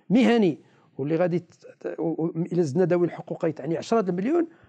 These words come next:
راه هذا راه واحد المشروع استراتيجي، لأن كثير من الناس الكلفة ديال الصحة هي اللي كبيرة على،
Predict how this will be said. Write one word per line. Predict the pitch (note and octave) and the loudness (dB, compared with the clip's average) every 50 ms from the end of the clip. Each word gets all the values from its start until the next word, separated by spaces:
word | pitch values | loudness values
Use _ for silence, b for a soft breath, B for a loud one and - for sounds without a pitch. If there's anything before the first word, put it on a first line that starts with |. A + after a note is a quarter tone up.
| b _ E3+ | b _ -4
راه | E3 D3+ | -2 0
هذا | D3+ F3+ - - D4 C#4 | 0 0 0 0 -2 -2
راه | A3+ F3+ D3 D3 | -2 -4 -6 -8
واحد | D3 - D#3+ | -10 -10 -8
المشروع | F3 F3+ - - A#3 C#4+ - | -8 -8 -6 -4 -4 -4 -4
استراتيجي، | - - - - D#3+ G#3 B3 C4 - F3+ D3 A#2 G#2+ G2+ - _ _ _ _ _ _ _ _ _ - | -6 -8 -8 -6 -2 -2 -2 -2 -2 -4 -6 -6 -8 -12 -14 _ _ _ _ _ _ _ _ _ -12
لأن | C#3 C#3 D3 - F3 G3 F#3 D#3+ C#3+ | -10 -10 -6 -4 -4 -2 -2 -4 -4
كثير | - C#3 B2 - A3+ A#3 G3+ | -6 -8 -8 -4 -4 -4 -2
من | F3+ E3 D3+ C#3+ | -2 -4 -6 -6
الناس | C3 A#2+ A#2+ D3 B3 E4+ F4+ - - b b b b b b b b _ - | -8 -8 -8 -6 -6 -6 -6 -8 -10 b b b b b b b b _ -16
الكلفة | A#2+ - - - F#4+ F#4+ - - G#3 | -16 -6 0 2 2 2 2 2 0
ديال | F3+ E3+ F#3 | 0 2 0
الصحة | F3 - - - G#3 - - - A3 E3+ | 0 -2 -4 -6 -8 -6 -4 -4 -2 -2
هي | C#3+ D3+ D#3+ G#3 C4+ | 0 2 4 4 4
اللي | D#4+ E4+ C4+ | 4 4 2
كبيرة | - - D#3 G#3 G3+ F3+ | 0 0 0 2 2 2
على، | D#3 - E3 D#3+ - - E3 E3 G#3 | 0 -2 -6 -8 -6 -6 -6 -6 -6